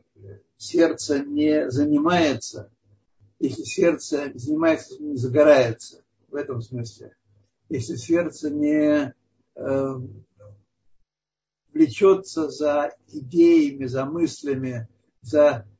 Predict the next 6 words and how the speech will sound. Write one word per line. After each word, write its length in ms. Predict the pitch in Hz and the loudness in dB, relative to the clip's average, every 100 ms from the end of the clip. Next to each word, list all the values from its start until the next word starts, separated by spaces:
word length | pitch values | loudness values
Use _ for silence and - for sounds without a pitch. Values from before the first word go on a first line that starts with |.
| _ | _
чувствами 680 | _ 180 165 - 160 156 156 | _ 2 2 2 -2 0 -2
в 120 | 156 143 | -2 -2
нашем 400 | 160 151 156 139 | -2 -2 -6 -8
сознании, 960 | - 151 131 165 180 170 139 131 117 - _ _ _ _ - | -6 -6 -2 -2 0 0 0 -2 -6 -16 _ _ _ _ -2
то 240 | 170 175 | 0 0
нужно, 680 | 170 180 165 165 160 160 - | 0 2 2 2 0 0 -6